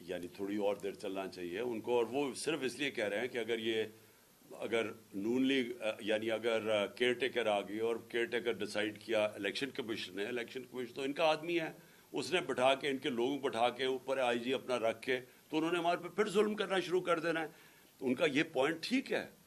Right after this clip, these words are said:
लेकिन उन्होंने मुझे पूरा इख्तियारात दिए हुए हैं कि जब भी मैं चाहूँगा कि assembly तोड़ना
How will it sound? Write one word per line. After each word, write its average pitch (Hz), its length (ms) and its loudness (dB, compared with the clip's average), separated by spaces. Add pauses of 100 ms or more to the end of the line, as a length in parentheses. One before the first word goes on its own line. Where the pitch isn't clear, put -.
(800)
लेकिन 160 440 0 (100)
उन्होंने 160 340 0
मुझे 147 240 -4
पूरा 220 460 -2
इख्तियारात 120 500 2
दिए 98 180 -2
हुए 98 260 -2
हैं 117 100 -2
कि 107 140 -8 (120)
जब 131 280 0
भी 131 220 -2
मैं 110 160 -4
चाहूँगा 98 760 -2 (320)
कि 104 60 -8
assembly 98 460 -4
तोड़ना 101 520 -4